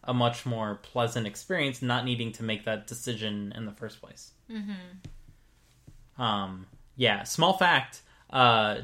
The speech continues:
Speaker 1: Target is notorious for having lots of choice.
Speaker 2: Oh.
Speaker 1: Um, and they also mess with you because,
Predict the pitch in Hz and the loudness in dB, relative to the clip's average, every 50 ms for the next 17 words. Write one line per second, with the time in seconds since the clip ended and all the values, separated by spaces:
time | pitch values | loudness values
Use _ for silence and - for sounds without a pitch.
0 | 120 - - - 160 175 151 127 113 117 - - - 135 120 113 123 123 117 - | -8 0 2 4 4 4 4 4 4 4 2 -2 -4 -2 -2 0 0 0 0 0
1 | - 135 131 139 151 147 - - 143 127 123 123 123 120 123 120 120 117 113 113 | 0 2 2 2 2 0 -2 -4 -2 2 4 4 4 4 4 2 0 0 2 2
2 | 117 120 - 123 - - 123 113 123 160 185 - - - - 208 185 - - - | 2 2 -2 -6 -4 0 2 2 4 2 0 -4 -8 -12 -12 -14 -14 -16 -18 -20
3 | - - - - 120 120 117 113 110 110 107 - 131 135 143 139 131 135 123 127 | -20 -18 -6 0 4 4 6 6 4 2 0 0 2 4 6 6 6 4 4 2
4 | 143 165 190 185 - - 180 156 147 139 131 127 123 123 123 123 - - _ _ | 2 2 2 0 0 2 4 4 6 6 6 4 4 2 0 -4 -10 -20 _ _
5 | _ _ - - 127 127 131 151 185 - - 202 160 - - 123 117 113 110 120 | _ _ -12 -6 0 2 4 4 4 4 2 0 0 0 2 0 2 2 0 -2
6 | 117 - 131 120 120 117 110 107 104 - - | 0 2 4 4 4 4 2 -2 -8 -10 -14